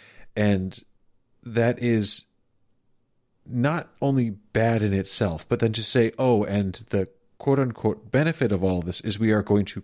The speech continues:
Christianize you. You know, we will impose baptism on you. We will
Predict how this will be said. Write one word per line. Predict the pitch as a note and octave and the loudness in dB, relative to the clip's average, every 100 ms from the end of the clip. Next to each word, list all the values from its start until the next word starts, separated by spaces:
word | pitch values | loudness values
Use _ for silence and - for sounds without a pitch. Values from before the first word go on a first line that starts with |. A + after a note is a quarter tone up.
| - | -14
Christianize | - F#3 - - A2+ F2 D#2+ - - | -6 -2 -2 0 0 0 -4 -6 -10
you. | - - - - _ _ _ _ _ - - | -12 -14 -18 -20 _ _ _ _ _ -20 -10
You | F#2+ | -6
know, | E2+ | -4
we | D#2 G2 | -2 -2
will | G2 G2 | 2 2
impose | G2+ G2 A#2 A#2 G#2 | 2 0 0 0 0
baptism | G#2+ G2+ - G2 F#2+ | -2 -2 -2 0 2
on | F#2 | 2
you. | F#2 | 2
We | G2 | 0
will | F2+ | -2